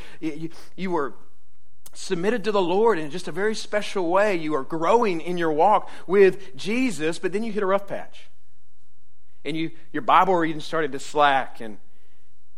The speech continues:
what happens in that moment is you go, "Man, I don't feel as near to God anymore. God, I, I'm not, I'm not as near to God as I was.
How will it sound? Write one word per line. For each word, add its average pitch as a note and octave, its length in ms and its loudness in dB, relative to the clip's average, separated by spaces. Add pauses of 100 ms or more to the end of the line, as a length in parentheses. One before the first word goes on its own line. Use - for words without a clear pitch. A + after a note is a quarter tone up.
(320)
what C3+ 140 -4
happens E3+ 400 2
in D#3+ 80 -2
that C#3+ 100 -2
moment D#3 340 0
is C3 60 -6
you C3 80 -6
go, A#2+ 60 -6
"Man, C#3+ 180 -4
I F#3 60 0
don't E3+ 160 -4
feel E3+ 240 -2
as C3 100 -4
near D3 140 -4
to B2+ 80 -4
God F3 280 -4
anymore. - 220 -6 (1400)
God, E3+ 120 4
I, F#3 260 6
I'm C4+ 100 6
not, G#3 180 2
I'm B3+ 120 2
not A3 120 2
as F3 100 -2
near G3 140 2
to G3 80 0
God G3+ 240 8
as G3+ 100 2
I F#3+ 100 6
was. G#3+ 280 6